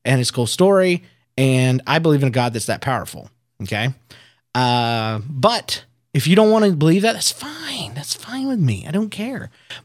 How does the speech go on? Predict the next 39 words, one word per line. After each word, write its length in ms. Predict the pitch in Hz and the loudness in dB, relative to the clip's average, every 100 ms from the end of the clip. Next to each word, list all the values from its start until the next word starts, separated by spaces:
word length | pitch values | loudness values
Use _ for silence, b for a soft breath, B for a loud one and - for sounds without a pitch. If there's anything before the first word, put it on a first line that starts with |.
| - | 2
But, 320 | 180 165 180 | 2 2 -4
but, 260 | 196 - - | -6 -6 -14
uh, 320 | 170 196 196 | -14 -10 -4
back 340 | 180 196 247 - | 2 2 2 0
to 100 | 226 | 0
the 100 | 160 | 2
scientist 540 | - 208 269 240 - | 2 2 2 0 0
thing, 260 | - 143 135 B B B B _ _ _ _ _ _ _ | 0 0 0 B B B B _ _ _ _ _ _ _
somebody 360 | - 302 311 285 | 0 2 2 2
just 200 | 196 - | 2 2
decided 800 | 156 - 208 254 170 117 143 151 _ | 2 2 2 2 2 0 -4 -8 _
that 160 | - 180 | -2 -2
if 80 | 156 | 0
some, 320 | - 220 233 220 | 2 2 2 0
we 200 | 233 254 | 2 4
haven't 240 | 330 339 196 | 4 0 2
been 160 | 233 | 4
around 380 | 226 175 202 220 | 4 4 4 4
long 180 | 175 151 | 4 4
enough 160 | 147 147 | 2 0
to 60 | |
find 220 | 143 190 190 | -2 0 0
out 100 | 147 | -2
how, 280 | - 180 - | 0 0 0
what 140 | 170 - | -4 -4
the 60 | |
half-life 480 | - 147 175 160 143 | -2 -2 -2 -2 -2
of 160 | 123 - | -2 -6
carbon 420 | 135 156 143 127 | -2 0 2 4
really 260 | 151 135 | 4 4
is 160 | 123 110 | 2 0
any 220 | 143 165 143 | 2 2 2
stinking 420 | - 104 95 104 | -2 -4 -6 -6
way. 160 | 107 | -2
We're 120 | 120 160 | 0 0
just 280 | 196 143 | 0 -2
guessing. 380 | 113 175 185 110 | 0 0 0 -2
Everything's 400 | 139 233 240 170 | -2 -2 0 -2
relative. 680 | 120 151 185 170 101 90 | 2 2 4 2 0 -6